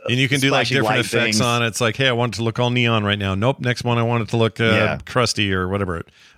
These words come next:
Speaker 1: Make it look
Speaker 2: Yeah.
Speaker 1: like eight bit or, you know, like, give us some fun. And those are some of your unlocks, right? You're unlocking skins and you got this
Speaker 2: Mm-hmm.
Speaker 1: cool techno music and crazy lights. And I, I don't know what they, I don't know what the gameplay answers are, but that's what game designers are for. Get to it.
Speaker 2: Yeah.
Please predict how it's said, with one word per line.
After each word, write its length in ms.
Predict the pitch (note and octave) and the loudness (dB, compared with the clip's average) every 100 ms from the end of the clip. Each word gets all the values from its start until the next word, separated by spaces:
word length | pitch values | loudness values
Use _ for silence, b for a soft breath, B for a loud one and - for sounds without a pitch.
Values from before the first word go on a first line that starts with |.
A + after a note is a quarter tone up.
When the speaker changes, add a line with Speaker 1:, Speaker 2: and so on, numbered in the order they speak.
| G#2+ | -2
Speaker 1:
Make 160 | A#2 | 0
it 60 | C3 | 2
look 120 | A#2 | 2
Speaker 2:
Yeah. 60 | B2 | 2
Speaker 1:
like 160 | A#2+ | 2
eight 180 | C3+ B2 | 0 0
bit 260 | A#2+ A2 G2 | 2 2 0
or, 160 | F#2 B B B B | -2 B B B B
you 60 | C3 | 0
know, 120 | A#2 | 2
like, 200 | A2 A#2 | 2 2
give 160 | B2 D3 | 2 2
us 120 | D#3+ | 2
some 160 | C#3+ A#2 | 0 -2
fun. 580 | - A#2+ A#2+ A#2+ A#2 - b b | 0 2 2 0 -4 -8 b b
And 120 | B2 | 0
those 180 | C#3 C#3 | 2 2
are 60 | C#3+ | 0
some 160 | D3 | 0
of 20 | C#3 | 0
your 120 | D3 | 0
unlocks, 420 | E3 D#3 E2+ - | 2 2 0 0
right? 160 | A2+ B2 | 0 0
You're 140 | - | 0
unlocking 380 | G#2+ G#2 - G2 | -2 -2 -4 -4
skins 500 | - A2 G#2 F#2+ E2+ | -4 0 0 -2 -4
and 100 | F2+ | -4
you 60 | F2+ | 0
got 160 | G2+ | 2
this 120 | G2 G#2 | 2 2
Speaker 2:
Mm-hmm. 80 | |
Speaker 1:
cool 180 | G#2+ G#2+ | 2 -2
techno 400 | - - - G2+ | 0 -4 -2 -2
music 400 | G2 G2 F#2 F2+ | 0 -2 -2 -2
and 160 | F#2+ F2+ B B B B | -4 -6 B B B B
crazy 320 | - A#2+ G#2+ A2 | -2 0 2 2
lights. 420 | G#2+ G#2 G2 - | 4 2 2 -2
And 300 | G2 F#2 F2 b b b b b | -2 -6 -8 b b b b b
I, 180 | G#2+ A2 | 0 2
I 40 | A#2 | 2
don't 160 | C3 | 2
know 80 | D3 | 2
what 180 | C3+ C#3 | 2 2
they, 140 | C3+ | 0
I 100 | C3+ | 0
don't 120 | C#3+ F3 | 2 2
know 40 | |
what 120 | F#3+ | 2
the 60 | E3 | 0
gameplay 460 | C3+ E3 E3+ C3+ A2+ | 0 0 2 2 4
answers 340 | G#2 - F#2+ | 2 0 0
are, 200 | F#2+ F2+ | 2 0
but 200 | E2+ G#2 | -2 0
that's 180 | C3 C#3 | 0 2
what 140 | D3+ | 0
game 240 | C3 C#3+ C#3 | 2 2 2
designers 420 | B2 C3+ C#3+ A#2+ | 2 2 4 2
are 80 | A#2 | -2
for. 380 | - B2 A2+ E2 | 0 2 2 0
Get 260 | G2 D#3+ | -2 -4
to 200 | - B2+ | 0 0
it. 120 | G#2 - | 0 -4
Speaker 2:
Yeah. 200 | - D#2+ | -4 -4